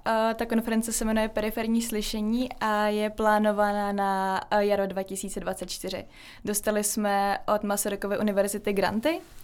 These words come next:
eh, na to, aby jsme to mohli udělat ve větším měřítku. Měli jsme to udělat už minulé jaro, ale,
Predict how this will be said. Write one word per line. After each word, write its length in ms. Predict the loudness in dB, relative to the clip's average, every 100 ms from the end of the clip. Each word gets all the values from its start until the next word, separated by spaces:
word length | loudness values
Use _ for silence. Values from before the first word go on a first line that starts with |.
| -8 0
eh, 320 | 2 2 2
na 100 | 0
to, 120 | 0
aby 200 | -2 0
jsme 540 | -2 0 0 2 0 0
to 80 | 0
mohli 260 | 0 0
udělat 200 | 2 2
ve 80 | 2
větším 300 | -2 0 0
měřítku. 640 | 0 0 -2 -4 0 0 -2 -12 -16 -16 -16 -6
Měli 260 | 4 6 6
jsme 200 | 6 4
to 140 | 4
udělat 320 | 2 4 2 2
už 140 | 0 2
minulé 400 | 4 4 4 4
jaro, 400 | 4 4 4 4
ale, 280 | 4 4